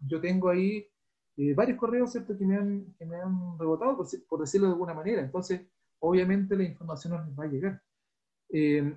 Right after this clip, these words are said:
lo que sí también les voy a pedir lo siguiente, que revisen, que revisen, eh, en la sección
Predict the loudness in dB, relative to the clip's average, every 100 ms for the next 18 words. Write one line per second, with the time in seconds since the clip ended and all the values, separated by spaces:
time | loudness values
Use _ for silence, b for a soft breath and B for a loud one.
0 | -2 0 2 2 2 4 6 6 6 4
1 | 4 6 6 4 0 -2 -2 -2 0 2
2 | 0 0 0 0 2 0 -2 -4 -2 -2
3 | -2 -8 _ _ _ -8 -6 -4 -6 -4
4 | -4 -4 _ _ _ _ _ _ _ 2
5 | 4 6 6 4 0 -4 0 4 4 4
6 | -2 2 2 2 -2